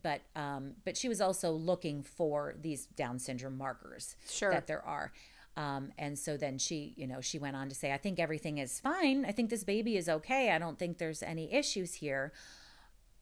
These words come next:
Speaker 1: But, but I'm pretty sure she has Down syndrome."
Speaker 2: Hmm.
Speaker 1: And I kinda went, "What?"
Speaker 2: Yeah.
Speaker 1: Um, so that was, that was a surprise to me because I was, like, twenty-seven. Um,
Speaker 2: Oh,
Speaker 1: and
Speaker 2: wow.
Speaker 1: in my mind,
Speaker 2: Oh, yeah.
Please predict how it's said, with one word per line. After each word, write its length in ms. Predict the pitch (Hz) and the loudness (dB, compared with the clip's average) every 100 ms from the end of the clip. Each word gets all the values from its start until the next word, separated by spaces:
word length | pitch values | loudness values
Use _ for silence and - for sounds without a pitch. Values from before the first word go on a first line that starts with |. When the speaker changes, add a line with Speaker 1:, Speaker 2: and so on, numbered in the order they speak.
| - | 0
Speaker 1:
But, 220 | - - - - - - - | 2 2 -2 -20 -20 -20 -4
but 140 | 190 202 | 2 4
I'm 100 | 196 | 4
pretty 180 | 277 269 | 4 4
sure 200 | 233 208 | 2 2
she 160 | 208 | 2
has 200 | 185 156 | 4 2
Down 240 | 151 139 135 | 2 0 2
syndrome." 420 | 208 233 135 - - - - | 4 4 2 -6 -12 -20 -14
Speaker 2:
Hmm. 580 | 196 185 185 185 175 170 | -8 -6 -6 -6 -6 -2
Speaker 1:
And 160 | 160 139 | -2 0
I 80 | 156 | -2
kinda 260 | 156 175 | -4 -6
went, 200 | 139 113 | -6 -6
"What?" 240 | 139 139 415 554 554 - - - | -4 2 4 4 0 -20 -20 -16
Speaker 2:
Yeah. 340 | - 180 170 175 - - - 180 | -8 -6 -6 -8 -14 -20 -6 2
Speaker 1:
Um, 360 | 170 165 165 - | 4 4 2 -2
so 180 | - | 2
that 200 | 226 359 | 6 8
was, 380 | 320 214 - - - - - - | 8 6 4 -2 -6 -20 -10 4
that 120 | 262 | 6
was 140 | 247 190 | 6 4
a 80 | |
surprise 600 | 151 175 - 311 381 370 - | 2 0 -2 0 2 2 0
to 100 | 190 | 0
me 240 | 170 160 | 0 0
because 400 | 160 180 226 - - | 0 0 -2 -2 4
I 120 | 254 | 6
was, 340 | 277 151 - | 6 2 0
like, 180 | 135 131 | -2 -4
twenty-seven. 720 | - 170 165 151 156 143 - - - - - - 151 | -6 -6 -4 -2 -2 0 -4 -8 -20 -20 -20 -10 -4
Um, 300 | 139 131 170 | -2 -2 -6
Speaker 2:
Oh, 160 | 165 | -2
Speaker 1:
and 200 | 165 156 | 0 0
Speaker 2:
wow. 60 | 170 | 0
Speaker 1:
in 100 | 196 | 0
my 160 | 196 165 | 2 2
mind, 720 | 170 240 208 170 151 160 - - - - | 2 0 0 0 -2 -4 -8 -12 -20 0
Speaker 2:
Oh, 60 | 254 | 4
yeah. 240 | 262 226 | 6 6